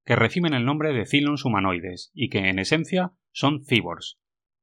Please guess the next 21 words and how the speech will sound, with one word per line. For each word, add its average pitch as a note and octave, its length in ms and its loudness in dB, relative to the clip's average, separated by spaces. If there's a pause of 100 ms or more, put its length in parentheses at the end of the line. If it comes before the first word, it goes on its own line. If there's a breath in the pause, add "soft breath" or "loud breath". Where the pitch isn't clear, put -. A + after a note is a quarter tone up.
(240)
Esos D3 340 2
nuevos A#2 340 2
Cylons, B2+ 580 -2
idénticos C3+ 520 0
a B2+ 40 2
los A2+ 140 0
humanos B2+ 320 2
en G#2 100 -2
casi G2+ 240 0
todos A#2 300 0
los D#3+ 140 0
aspectos, C3 680 -4
se - 160 0
han F3 100 4
infiltrado B2+ 600 2
durante G#2 320 0
años E3 320 -2
en A#2+ 80 0
las F#2+ 160 0
doce A#2+ 240 0
colonias. F#2 600 -6